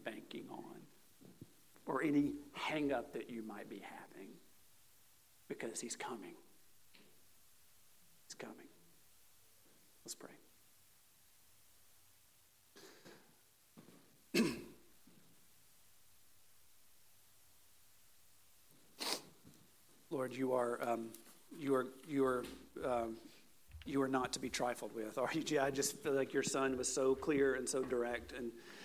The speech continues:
all the, I mean, all the gentle and lowly and compassion that we've seen,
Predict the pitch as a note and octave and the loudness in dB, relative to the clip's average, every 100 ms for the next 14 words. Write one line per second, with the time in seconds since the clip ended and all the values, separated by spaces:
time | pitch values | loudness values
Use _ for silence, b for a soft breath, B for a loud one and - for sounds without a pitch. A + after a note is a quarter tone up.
0 | B D3+ D#3+ F#3+ E3+ D3 D3 C#3+ C#3 D#3 | B 8 12 12 12 8 6 0 0 6
1 | F#3+ E3+ - E3+ E3 D#3 C#3 D3+ D3+ C#3+ | 8 8 8 6 6 4 6 8 8 6
2 | C#3 C3+ C#3+ C#3 D3+ C#3 C#3+ C3 - C#3+ | 4 4 4 4 2 2 2 2 4 6
3 | C#3 | 4